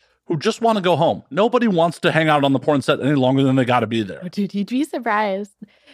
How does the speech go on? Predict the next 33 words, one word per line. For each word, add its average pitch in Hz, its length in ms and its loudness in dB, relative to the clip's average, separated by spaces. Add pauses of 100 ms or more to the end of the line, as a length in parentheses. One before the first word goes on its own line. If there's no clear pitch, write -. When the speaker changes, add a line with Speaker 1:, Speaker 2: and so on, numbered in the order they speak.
(140)
Speaker 2:
There's 240 200 0
some 330 180 -2
set 302 280 0
hangers. 196 540 0
I 254 80 0
mean, 247 480 2 (460)
sometimes 427 460 0
you 415 100 4
got 427 140 2
nothing 392 260 4
better 370 200 4
to 370 140 6
do 392 220 4
than 269 100 2
hang 214 200 4
around 208 280 2
on 190 260 -4
a 196 100 -6
porn 180 260 -2
set. 139 440 -4 (1080)
Speaker 1:
Okay, 143 420 2 (120)
that's 131 320 0
not 156 140 4
my 143 160 4
personal 98 380 -4
experience. 107 300 -6
My 160 120 2
personal 160 200 0
Speaker 2:
Right. 135 40 0
Speaker 1:
experience 147 300 -2
is 131 120 -8
like, 139 200 2 (480)
uh, 156 180 2